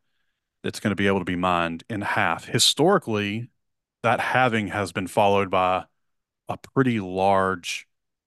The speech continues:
you know, run up in pricing. I'm, I'm not confident that's gonna happen this time. Um, it certainly,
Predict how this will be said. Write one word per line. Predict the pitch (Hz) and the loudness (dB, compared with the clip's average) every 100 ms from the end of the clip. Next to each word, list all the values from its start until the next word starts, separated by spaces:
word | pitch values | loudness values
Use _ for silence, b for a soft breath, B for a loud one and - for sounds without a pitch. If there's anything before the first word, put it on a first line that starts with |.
| _ | _
you | - 101 | -4 -2
know, | 85 85 - | 0 -2 -6
run | 98 107 98 | 0 2 4
up | 87 90 - _ _ _ _ _ - | 2 -2 -8 _ _ _ _ _ -10
in | 92 | -10
pricing. | - - 110 - 95 87 - | -2 2 2 2 -6 -8 -2
I'm, | 117 147 - - _ _ _ _ _ _ _ _ _ _ - | 0 0 -2 -20 _ _ _ _ _ _ _ _ _ _ -6
I'm | 110 98 | -4 0
not | 101 117 - | 2 2 0
confident | - 117 120 117 104 | -2 0 0 -4 -4
that's | 92 - | -8 -6
gonna | 104 | -4
happen | 101 104 120 110 | 0 0 0 0
this | 120 | 0
time. | - 139 147 147 _ | 2 0 -2 -8 _
Um, | 95 95 90 87 - _ _ _ _ _ _ _ _ _ | -2 0 -2 -4 -14 _ _ _ _ _ _ _ _ _
it | 98 - | -8 0
certainly, | 127 123 123 113 101 | 2 2 2 2 -2